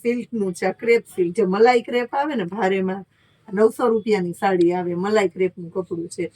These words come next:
આખું. અને પેટર્ન જો, અત્યારના ટ્રેન્ડવાળી છે આખી. હવે તમને આમાં બતાવી દઉં. બદામી હાઇલાઇટનું કોમ્બિનેશન છે બીટની અંદર, લાઇટ ડાર્કમાં.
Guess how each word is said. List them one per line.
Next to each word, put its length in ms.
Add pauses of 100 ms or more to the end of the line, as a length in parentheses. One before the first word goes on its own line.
(380)
આખું. 360 (500)
અને 180
પેટર્ન 420
જો, 220 (600)
અત્યારના 480
ટ્રેન્ડવાળી 600
છે 200
આખી. 360 (1040)
હવે 180
તમને 260
આમાં 220
બતાવી 360
દઉં. 260 (2000)
બદામી 420
હાઇલાઇટનું 600
કોમ્બિનેશન 720
છે 180
બીટની 460
અંદર, 360 (1600)
લાઇટ 280
ડાર્કમાં. 440